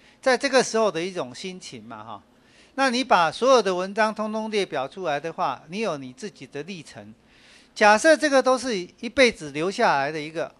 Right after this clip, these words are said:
很好的东西，对你有什么不好呢？啊，好，我只是告诉同学们一定要利用这个。我们再回头来看哈，回头来看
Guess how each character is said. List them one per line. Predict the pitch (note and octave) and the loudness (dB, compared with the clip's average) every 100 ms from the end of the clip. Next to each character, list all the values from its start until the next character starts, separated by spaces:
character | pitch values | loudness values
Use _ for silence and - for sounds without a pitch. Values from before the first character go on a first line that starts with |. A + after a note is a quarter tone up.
| _ | _
很 | - G#3 | -16 -8
好 | F#3 C3 | -4 -4
的 | C3+ | -4
东 | E3+ D#3+ | -8 -8
西， | D#3 C#3+ C3 C3+ _ | -12 -14 -14 -18 _
对 | - G3+ | 0 0
你 | D3+ | 0
有 | D#3 | -6
什 | D#3+ | -8
么 | C3 | -12
不 | E3+ | -12
好 | A2+ A2 | -12 -16
呢？ | A2+ A2+ _ _ _ | -20 -20 _ _ _
啊， | - - _ _ _ _ _ _ _ _ | -20 -20 _ _ _ _ _ _ _ _
好， | - E3 - _ _ _ _ _ _ - | 4 4 4 _ _ _ _ _ _ 2
我 | G#3 | 4
只 | A#3+ G3 | 4 0
是 | C4 | -4
告 | B3+ B3 | 4 6
诉 | A#3 B3 | 6 2
同 | G3 G3 | -4 -4
学 | F#3 E3+ | -4 -4
们 | D#3+ F3 | -4 -8
一 | |
定 | G3 A3+ | -4 2
要 | G3+ | 2
利 | G3 G#3+ | 2 -2
用 | G#3 F#3 | -2 -4
这 | E3+ | -8
个。 | F3 D3+ _ _ _ _ - | -12 -14 _ _ _ _ -14
我 | D#3 | -4
们 | |
再 | G#3 | 0
回 | A#3+ F#3 | 2 0
头 | F#3 | 0
来 | D#3+ C#3+ | -2 -2
看 | - D#3 B2+ | -4 -8 -8
哈， | A2+ - _ _ _ | -14 -20 _ _ _
回 | - G3 | -4 -2
头 | F#3+ | 0
来 | E3+ | 0
看 | F3+ D3+ | -2 -6